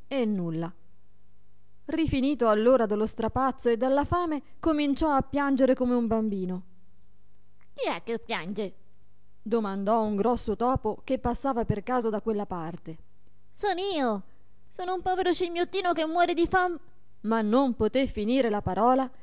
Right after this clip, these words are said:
Speaker 1: perché gli fu troncata a mezzo da un lunghissimo e sonoro sbadiglio.
Speaker 2: "Esci fuori e mangerai." "Si fa presto a dire esci fuori, ma lo vuoi intendere che non posso uscire?" "Perché?" "Perché non mi riesce di rompere il sacco."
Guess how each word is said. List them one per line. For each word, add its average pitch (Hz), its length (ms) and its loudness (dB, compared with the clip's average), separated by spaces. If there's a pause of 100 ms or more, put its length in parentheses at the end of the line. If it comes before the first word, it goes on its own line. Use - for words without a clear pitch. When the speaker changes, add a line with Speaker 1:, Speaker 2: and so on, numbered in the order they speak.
(140)
Speaker 1:
perché 262 300 4
gli 240 140 0
fu 320 160 0
troncata 240 540 2
a 226 40 2
mezzo 247 540 0
da 254 160 4
un 247 80 6
lunghissimo 214 720 0
e 202 80 0
sonoro 190 500 -2
sbadiglio. 180 640 -6 (760)
Speaker 2:
"Esci 233 300 -6
fuori 285 340 0 (120)
e 262 120 0
mangerai." 180 560 0 (640)
"Si 311 180 0
fa 339 220 6
presto 320 440 4
a 269 80 6
dire 254 320 4
esci 254 260 2
fuori, 247 420 6 (360)
ma 277 100 2
lo 302 100 2
vuoi 320 220 6
intendere 320 480 2
che 262 100 4
non 254 200 4
posso 262 320 2
uscire?" 247 720 0 (440)
"Perché?" 220 540 -4 (560)
"Perché 311 300 2
non 349 180 4
mi 349 140 2
riesce 320 840 6
di 233 120 2
rompere 285 400 6
il 277 120 -2
sacco." 233 800 2